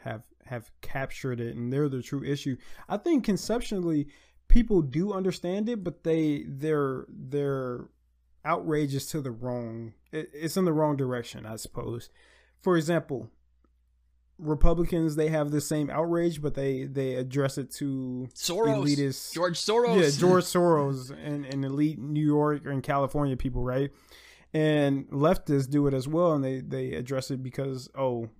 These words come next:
Speaker 1: the Republican Party is just corrupt and they're the, the, the, the party of corpora-, corporations.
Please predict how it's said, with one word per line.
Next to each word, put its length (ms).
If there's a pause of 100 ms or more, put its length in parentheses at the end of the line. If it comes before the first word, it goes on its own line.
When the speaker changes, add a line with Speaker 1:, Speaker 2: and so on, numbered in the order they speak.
Speaker 1:
the 160
Republican 600
Party 500 (400)
is 240
just 340
corrupt 480
and 460
they're 160
the, 180 (100)
the, 140
the, 800
the 100
party 380
of 140
corpora-, 480 (120)
corporations. 800